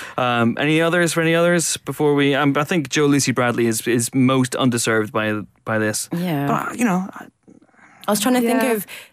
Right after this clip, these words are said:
Speaker 1: in, um, Celeste and Jesse Forever, or Jesse and, it's Celeste and Jesse that way around, isn't it? When, um, they, uh, Rashida Jones and Andy Samberg are playing the married couple who
Speaker 3: Mm.
Speaker 1: Break up and all their friends are still together. But I can't, again, I can't picture how that happens. But that's probably not gonna be a dumping. It's more of a divorce. So I don't know.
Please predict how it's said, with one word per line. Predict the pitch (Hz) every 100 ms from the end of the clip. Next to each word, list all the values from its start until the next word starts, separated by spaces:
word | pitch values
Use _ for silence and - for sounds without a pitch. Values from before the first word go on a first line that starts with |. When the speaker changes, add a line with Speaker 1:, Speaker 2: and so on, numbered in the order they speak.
| _
Speaker 1:
in, | - 202 208
um, | 202 190 185 - -
Celeste | - 202 -
and | 180
Jesse | 175 180 202
Forever, | 185 180 156 -
or | 151 -
Jesse | 170 - 160
and, | 156 151 _
it's | - -
Celeste | 202 180 -
and | 156
Jesse | 151 151
that | 147
way | 151
around, | 147 147
isn't | 160 151
it? | - - -
When, | 185 185
um, | 175 165 165 160 - _ _ - - _ _ -
they, | 185 185 175 165 - _ -
uh, | 165 156
Rashida | 151 - 170
Jones | 156 165 156 156 -
and | 156 151
Andy | 156 151 151
Samberg | 165 160 147 147
are | 156
playing | 156 151
the |
married | 156 156 151
couple | 170 - 147
who | 151 147 147
Speaker 3:
Mm. | - - _ _ _ -
Speaker 1:
Break | 165 156
up | 165 160
and |
all | 160
their | 156
friends | 156 156 156
are |
still | 151 151
together. | 151 147
But | 165
I |
can't, | - 185 139 -
again, | 165 151
I | 151
can't | 202 165 -
picture | - 185
how | 175
that | 165
happens. | 170 - 165 165
But | -
that's | -
probably | - 170
not |
gonna | 170
be | 156
a |
dumping. | 139 208 233 226 220
It's | 190 175
more | 165
of | 156
a |
divorce. | 156 185 196 185
So | - 170
I | 160
don't | 175 160
know. | 160 160